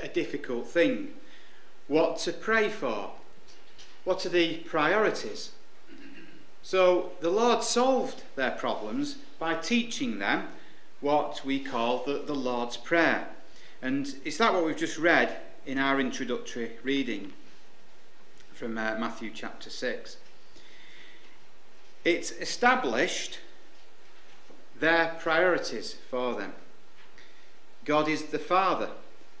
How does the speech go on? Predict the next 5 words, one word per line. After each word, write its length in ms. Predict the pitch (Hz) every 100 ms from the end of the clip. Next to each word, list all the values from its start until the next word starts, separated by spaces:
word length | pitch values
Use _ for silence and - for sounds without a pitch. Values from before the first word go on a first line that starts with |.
| -
the 280 | 139 147 143 - -
provider, 640 | 160 151 170 196 175 110 87 - - - - - - - - -
and 380 | 143 143 -
his 240 | - 233 233
kingdom 560 | - 240 190 117 -